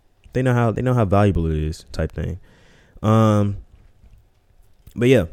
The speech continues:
uh, it says the story highlight right here on the, on the screen for me. Uh, "A non-fungible token is one-of-a-kind token associated with a certain asset.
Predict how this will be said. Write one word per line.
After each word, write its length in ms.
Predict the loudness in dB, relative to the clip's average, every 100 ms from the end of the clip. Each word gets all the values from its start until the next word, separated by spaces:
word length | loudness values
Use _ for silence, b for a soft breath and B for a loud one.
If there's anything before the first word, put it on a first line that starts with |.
| -14 _ _ -12 -6
uh, 180 | -4
it 40 | -4
says 240 | -4 -6
the 40 | -6
story 260 | -2 0
highlight 320 | 0 0 -2 0
right 100 | 0
here 160 | 0
on 100 | -2
the, 120 | -6 -8
on 120 | -8
the 60 |
screen 240 | -10 -10 -10
for 100 | -8
me. 340 | -6 -6 -8 -6
Uh, 140 | -4 -2
"A 40 |
non-fungible 540 | -2 -2 -2 -4 -4 -4
token 380 | -2 0 -2
is 160 | -4 -2
one-of-a-kind 640 | -2 0 -2 -4 -4 -4
token 340 | -4 -4 -4 -6
associated 520 | -2 -2 -2 -4 -6
with 120 | -6
a 40 |
certain 320 | -8 -6 -6 -2
asset. 500 | 0 0 -4 -6